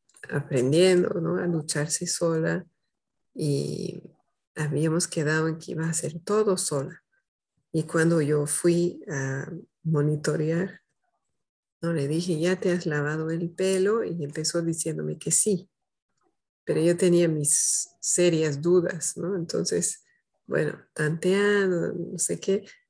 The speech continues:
al final, eh, al final me dijo que en realidad no sabía cuál era el shampoo.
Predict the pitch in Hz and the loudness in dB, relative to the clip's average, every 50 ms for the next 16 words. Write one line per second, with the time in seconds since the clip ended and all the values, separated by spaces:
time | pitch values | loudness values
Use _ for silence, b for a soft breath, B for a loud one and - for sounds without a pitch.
0 | _ _ - 180 175 165 - 190 170 170 175 175 180 185 190 - - - - - | _ _ -2 0 0 2 4 4 4 6 6 4 4 4 4 2 0 -2 -4 -4
1 | 165 160 147 151 151 151 156 165 190 190 185 - _ _ - - _ _ _ _ | -2 -2 -2 -2 -2 -4 -4 -4 -6 -8 -10 -12 _ _ -20 -20 _ _ _ _
2 | _ _ _ _ _ _ _ _ _ - 156 165 160 - 165 160 175 185 196 208 | _ _ _ _ _ _ _ _ _ -4 -4 -4 -2 0 2 4 4 4 4 4
3 | 196 160 147 160 180 202 202 196 160 165 - - 151 147 147 165 151 147 151 151 | 4 4 4 4 4 2 2 0 -2 -2 -2 -2 -2 0 0 0 0 0 0 0
4 | 147 160 165 175 170 170 170 180 185 - 190 175 170 165 170 175 175 165 - - | 0 0 0 0 0 0 0 0 0 0 -2 -2 -2 -2 -2 -2 -2 -2 -4 -6
5 | 160 175 175 175 - - 180 180 185 175 175 170 170 175 175 - - 151 - 147 | -8 -12 -14 -8 -2 2 4 6 6 6 6 6 4 4 2 0 0 -2 -2 -2
6 | 147 - 202 208 156 143 - | 0 2 4 4 2 2 -2